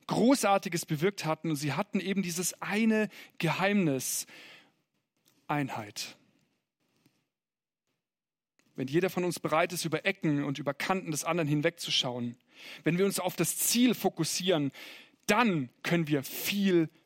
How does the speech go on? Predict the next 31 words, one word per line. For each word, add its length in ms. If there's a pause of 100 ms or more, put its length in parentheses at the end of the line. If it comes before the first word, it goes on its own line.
bewirken 600
und 100
viel 300
erreichen. 500
Denn 120
die 220
Einheit 640 (280)
der 100
Menschen 380
hat 100
dazu 240
geführt, 380
dass 240
die 360
Mauer 380
fiel, 580 (320)
die 120
unser 320
Land 500 (200)
trennte. 560 (380)
Richtig? 480 (800)
Die 120
Einheit 520 (260)
hat 180
das 160
Volk 340
Israel 300
dazu 240
bewegt, 400
unter 200
Nehemia 720